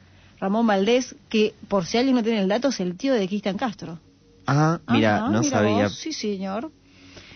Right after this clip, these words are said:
Speaker 1: Eh, Kiko, también falleció Don Ramón. Kiko, que todavía está vivo, Carlos Villagrán.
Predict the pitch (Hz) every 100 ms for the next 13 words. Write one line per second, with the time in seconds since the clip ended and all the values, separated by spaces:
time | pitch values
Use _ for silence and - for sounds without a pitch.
0 | - - - - 208 202 202 190 - 349
1 | - 294 330 415 _ _ - 196 190 196
2 | 180 160 196 190 185 185 180 180 175 185
3 | 190 240 226 214 208 - 311 294 202 214
4 | 226 262 285 285 269 240 220 185 - 247
5 | 262 277 294 208 208 208 190 196 202 254
6 | 285